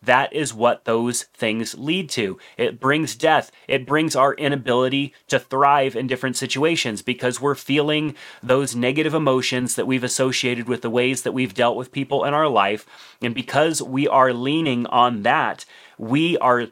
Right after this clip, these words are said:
dying. We're losing our effectiveness to be effective for Jesus here on earth,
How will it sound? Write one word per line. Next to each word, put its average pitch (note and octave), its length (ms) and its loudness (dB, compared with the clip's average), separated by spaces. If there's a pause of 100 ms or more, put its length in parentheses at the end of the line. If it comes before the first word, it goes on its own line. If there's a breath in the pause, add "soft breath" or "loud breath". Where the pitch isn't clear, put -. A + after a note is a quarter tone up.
(280)
dying. B2 640 0
We're C3 220 0
losing B2+ 800 0
our A#2+ 340 4 (160)
effectiveness G#2+ 840 -4 (220 loud breath)
to B2 120 -2
be B2 460 0
effective B2+ 480 -2
for A#2 420 0
Jesus C3+ 500 -2
here C3 200 0
on G#2+ 200 0
earth, F3 320 0